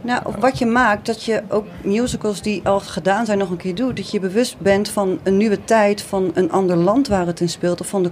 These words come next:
context waarin je het vertelt. Het gaat mij er meer, denk ik, om dat je de, de noodzaak van het verhaal, dat dat belang heeft. Al is het maar voor de performers die op de vloer staan, dat ze weten wat ze vertellen en waarom het belangrijk is.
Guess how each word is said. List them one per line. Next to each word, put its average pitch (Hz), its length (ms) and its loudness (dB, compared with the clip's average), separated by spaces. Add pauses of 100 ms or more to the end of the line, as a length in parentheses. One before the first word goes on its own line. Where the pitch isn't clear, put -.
(100)
context 285 500 2
waarin 160 300 0
je 156 60 2
het 147 120 -8
vertelt. 160 500 -8 (460)
Het - 120 -8
gaat 240 160 -2
mij 240 120 2
er 214 80 0
meer, 233 300 0
denk 214 220 -2
ik, - 60 -8
om 202 120 0
dat 196 180 0
je 196 100 -4
de, 180 300 2
de 170 120 0
noodzaak 202 640 2
van 180 120 0
het 170 120 2
verhaal, 185 480 -2
dat 165 140 -4 (120)
dat 202 180 -4
belang 170 520 2
heeft. 165 440 -2
Al - 180 -2
is 214 140 -4
het 202 100 -8
maar 190 340 0 (440)
voor 202 160 0
de 185 60 -4
performers 277 520 2
die 175 120 0
op 170 120 -4
de 175 100 0
vloer 175 300 2
staan, 170 200 0
dat 185 140 -2
ze 190 100 -4
weten 180 380 -2
wat 190 180 0
ze 190 100 -8
vertellen 190 420 -2
en 170 100 0
waarom 170 220 2
het 165 100 0
belangrijk 175 520 2
is. 170 320 -4